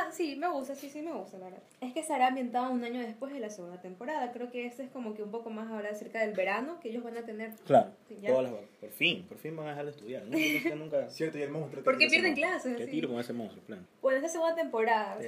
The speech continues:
Speaker 1: sabemos
Speaker 2: sé.
Speaker 1: que es en el verano de mil novecientos ochenta y cinco y que el pueblo en el que transcurre la acción,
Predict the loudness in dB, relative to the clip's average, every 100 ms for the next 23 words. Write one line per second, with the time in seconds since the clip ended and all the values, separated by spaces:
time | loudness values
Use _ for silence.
0 | 0 2 -2 -2 -2 -2 -2 -2 -2 -2
1 | -4 -6 -8 -10 -10 -10 -12 -14 -14 -12
2 | -12 -10 -8 -6 -6 -8 -8 -6 -2 0
3 | 0 -4 -8 -12 -12 -14 -14 -16 -18 -18